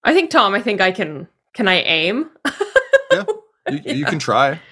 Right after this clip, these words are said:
Speaker 1: I can try. That's why I tell Declan, it's like, "I can try. I can't guarantee. This is unknown, and I am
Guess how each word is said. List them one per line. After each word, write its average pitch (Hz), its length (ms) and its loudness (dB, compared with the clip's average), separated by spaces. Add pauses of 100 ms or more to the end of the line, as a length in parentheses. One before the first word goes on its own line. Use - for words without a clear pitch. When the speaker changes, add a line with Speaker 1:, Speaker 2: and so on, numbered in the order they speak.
(480)
Speaker 1:
I 262 100 -6
can 277 220 0
try. 196 400 -2 (1300)
That's 190 300 2
why 202 80 2
I 185 60 0
tell 185 240 -4
Declan, 175 260 -2
it's 151 100 -14
like, 170 200 -6
"I 180 140 2
can 185 180 -8
try. 160 500 -4 (320)
I 185 100 -4
can't 185 360 -2
guarantee. 160 560 -6
This 170 320 -4
is 160 520 -4 (1800)
unknown, 165 540 0
and 151 220 -4
I 160 460 -4
am 156 380 -6